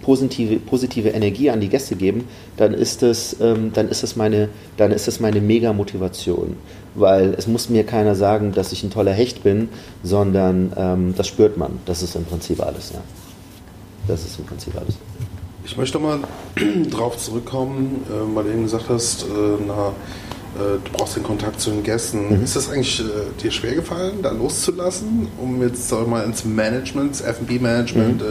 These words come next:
Speaker 2: äh, so in, sag mal, aufzusteigen?
Speaker 1: Mhm.
Speaker 2: Oder ging das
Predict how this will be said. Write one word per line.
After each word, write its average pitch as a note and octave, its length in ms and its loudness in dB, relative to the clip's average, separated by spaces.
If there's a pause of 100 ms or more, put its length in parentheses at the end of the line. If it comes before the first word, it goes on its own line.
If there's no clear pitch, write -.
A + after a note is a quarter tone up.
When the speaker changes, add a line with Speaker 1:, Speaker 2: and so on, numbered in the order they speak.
Speaker 2:
äh, - 20 -6
so G#2+ 200 -2
in, G#2 140 -2 (440)
sag - 180 -8
mal, - 60 -8
aufzusteigen? B2 1080 -2
Speaker 1:
Mhm. F#2+ 60 2 (920)
Speaker 2:
Oder A#2 200 2
ging C3 200 0
das C3+ 160 4